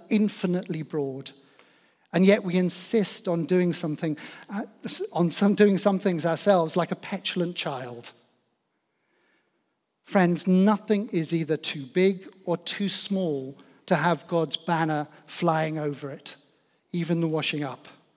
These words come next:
God does not promise that everything will go well in life, but he promised to be there. Remember Jesus' words, "I am with you always,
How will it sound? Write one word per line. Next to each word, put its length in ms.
God 300
does 220
not 420
promise 400
that 160
everything 540
will 100
go 160
well 220
in 100
life, 480
but 140
he 120
promised 600
to 80
be 220
there. 380
Remember 520
Jesus' 680
words, 560
"I 160
am 200
with 260
you 180
always, 840